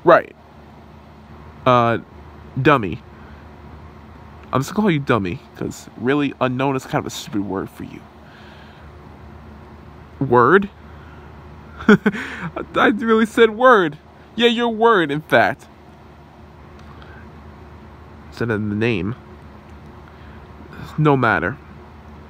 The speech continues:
I left you here for a trap, because I'm gonna destroy you. Oh no, whatever shall I do? Swing away? No. I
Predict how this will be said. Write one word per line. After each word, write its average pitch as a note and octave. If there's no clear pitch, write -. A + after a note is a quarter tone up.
I C3
left C#3
you C3
here B2+
for G#2+
a -
trap, -
because -
I'm A#2
gonna G2+
destroy A#2
you. D2
Oh C#3+
no, A#2+
whatever D3
shall C3+
I D#3+
do? C#3+
Swing D3
away? D3+
No. A#2+
I B2+